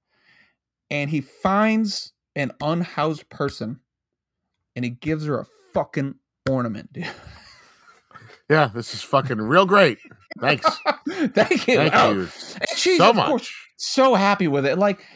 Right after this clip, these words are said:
Speaker 1: like, he couldn't have just, like, you know, they couldn't have made it like, "Hey,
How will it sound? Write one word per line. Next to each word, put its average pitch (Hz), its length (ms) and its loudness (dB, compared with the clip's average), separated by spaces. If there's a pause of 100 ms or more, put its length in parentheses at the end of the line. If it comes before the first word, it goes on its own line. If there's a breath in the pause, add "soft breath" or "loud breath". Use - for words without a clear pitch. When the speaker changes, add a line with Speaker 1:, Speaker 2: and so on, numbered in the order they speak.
(180 soft breath)
Speaker 1:
like, 202 180 0
he 240 120 0
couldn't 269 340 -2
have 214 160 0
just, 214 260 -4
like, 196 340 0 (640)
you 220 80 -2
know, 214 120 0
they 202 100 0
couldn't 240 220 -2
have 220 40 0
made 220 140 0
it 185 100 -2
like, 185 140 0
"Hey, 202 460 0